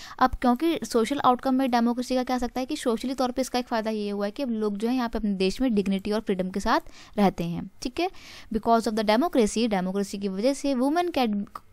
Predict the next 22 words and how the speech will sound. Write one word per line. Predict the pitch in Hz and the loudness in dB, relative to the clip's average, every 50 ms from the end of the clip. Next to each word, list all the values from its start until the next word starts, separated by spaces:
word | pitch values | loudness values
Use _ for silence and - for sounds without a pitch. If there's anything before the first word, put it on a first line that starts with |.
| - | 0
could | 294 311 269 285 330 | 2 2 4 6 4
be | 330 320 - | 4 4 4
able | - 214 208 190 190 202 214 254 269 - - - - - - | 2 2 2 2 2 2 2 0 -2 -6 -12 -18 -4 0 2
to | 311 262 | 2 2
wage | 202 190 214 214 233 240 - - - - - - - - - - | 4 4 4 4 4 2 0 -4 -14 -18 -18 -20 -20 -6 -2 2
a | 220 220 254 277 | 2 4 2 2
struggle | - - - - - 269 277 269 262 311 311 311 - - | 0 -4 -6 -2 2 2 4 4 6 4 4 4 2 2
for | 233 214 220 226 - - | 4 4 4 2 -2 -4
staking | - 262 269 269 - 285 285 285 262 | 0 0 0 2 2 0 2 2 2
their | 208 214 208 214 220 - | 2 4 2 2 0 0
claim | 254 262 254 254 262 262 240 233 | 0 2 2 2 2 2 2 0
to | 233 | 0
equality। | - 220 - - 190 180 175 175 - 185 - - - - - | 0 -2 -2 -2 -2 -2 -2 -4 -6 -8 -8 -10 -16 -12 -8
जो | 247 277 | -4 -2
विमेंस | 262 233 247 240 240 269 285 294 285 - | 0 2 4 4 6 4 4 4 4 4
हैं | 269 277 285 | 4 4 4
उनको | - 247 233 226 233 - 247 | 2 2 2 2 0 0 -2
भी | 247 294 - - - - - - - - - | -2 -4 -6 -8 -14 -20 -20 -20 -8 -2 0
इक्वल | 277 285 - 311 320 320 | 0 2 4 6 6 6
काम | - - 240 220 214 208 | 6 4 2 2 2 0
के | 196 220 | -2 -2
लिए | 214 220 254 | -2 -2 -2